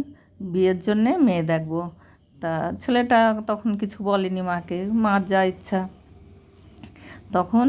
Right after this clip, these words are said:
ও মা আত্মীয় স্বজনের কাছে বলে, যাই হোক, ছেলেটা ভালো সবাই জানে, তাই একটা ভালো দেখে একটা মেয়ে দেখেছে আর কি। কিন্তু বিয়ের আগে ভালো মন্দ বিচার করা খুবই কঠিন, বিয়ের পরে কেমন হবে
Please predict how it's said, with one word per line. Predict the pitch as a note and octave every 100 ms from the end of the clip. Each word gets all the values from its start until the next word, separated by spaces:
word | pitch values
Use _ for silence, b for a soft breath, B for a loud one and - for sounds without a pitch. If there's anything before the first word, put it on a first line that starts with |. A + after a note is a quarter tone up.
| B3
ও | G3+ G3 G3
মা | F#3+ F#3+ G3 A#3
আত্মীয় | G3 - G3
স্বজনের | F#3 - G3 G3
কাছে | G3+ G3+ G3+
বলে, | F#3 G3 G#3 F#4 - B B
যাই | F3 F3
হোক, | F3+ F3+
ছেলেটা | - G3+ G3+ G3+ G3
ভালো | F#3 G3 G3+
সবাই | G3 G#3 F#3 G3
জানে, | F#3+ F3+ F#3 G3+ B B B
তাই | F#3 F3+
একটা | F3 - F3+
ভালো | F3 F3+
দেখে | F#3+ G3 C#4+
একটা | C#4+ - F3+
মেয়ে | E3+ E3+ F3 A3
দেখেছে | G#3+ D#3 D#3 D#3+ D3
আর | D#3
কি। | E3 E3+ - B B B
কিন্তু | A3 A3+ B3+ C4+ G3 G#2+ - - - -
বিয়ের | E3 F3+ F#3 G#3+
আগে | G3 F#3+ G#3+
ভালো | F3 E3 F3+
মন্দ | G3+ G#3 G#3+ A3 E3
বিচার | E3 E3+ F3+ F3+
করা | G3+ G3+
খুবই | F#3 - A3 A#3
কঠিন, | G3 D#3+ F3 D#3 D#3+ B B B B
বিয়ের | E3+ F3+ F3+
পরে | F#3+ F#3
কেমন | G3+ F3+ F3+
হবে | F3+ F#3 F3+